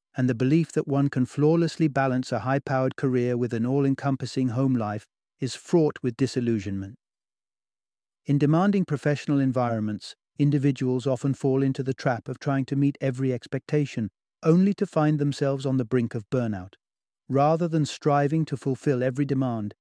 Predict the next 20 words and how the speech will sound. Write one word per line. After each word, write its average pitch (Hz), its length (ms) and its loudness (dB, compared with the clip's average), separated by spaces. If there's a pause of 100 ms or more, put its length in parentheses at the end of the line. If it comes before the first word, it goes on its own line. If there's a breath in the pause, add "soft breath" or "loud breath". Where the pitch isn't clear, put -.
(220)
it 147 180 -2
is 131 140 0
more 156 180 4
sensible 139 520 -2
to 135 140 -4
establish 131 540 -2
your 139 140 0
boundaries 123 580 -2 (260)
and 131 220 0
navigate 135 480 0
career 139 400 2
demands 131 460 -2
on 123 160 -2
terms 139 380 -2
that 131 140 -6
preserve 135 540 0 (360)
your 139 200 4
well-being 131 640 0 (220)
and 131 180 2
longevity 131 720 0